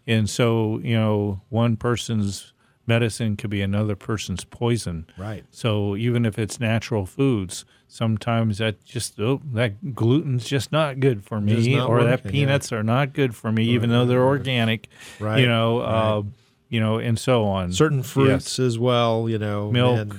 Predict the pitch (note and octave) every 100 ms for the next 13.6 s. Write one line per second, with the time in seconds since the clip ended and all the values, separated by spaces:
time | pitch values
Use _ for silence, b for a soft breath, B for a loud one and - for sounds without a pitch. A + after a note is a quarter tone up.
0 | F#2+ G#2 A2 G#2+ A2+ A2+ A#2+ A#2+ - A#2+
1 | B2 A#2+ G#2 B2 G#2+ F#2 - B2 C3 -
2 | B2 B2+ C3+ - - B B B B A#2
3 | A2 G#2+ G#2+ A2 G2+ C#3 B2+ C3 B2 _
4 | _ _ B2 A2+ C3+ C#3 - C#3+ C#3 A2+
5 | F#2+ A2+ A2+ - G2 G2+ G#2 G2+ A2+ A2+
6 | A2+ A2+ A#2 A#2+ - - - - - -
7 | A2 G#2+ A#2 - A#2 A2+ - E2+ F2 -
8 | A2 G#2+ F#2+ G2+ F#2+ F2 G#2+ G#2+ G#2+ G#2
9 | G#2 F#2+ A2 A#2 B2 - B2+ B2+ A2+ C#3
10 | C#3 - b b b b b - A2 A2
11 | A2 A#2 A2+ G#2 C#3 C#3 C#3 - C3+ B2+
12 | A#2 A#2 A2 - C#3+ C3+ A#2+ G#2 G#2 A2
13 | A#2 A2+ F2+ F2 - -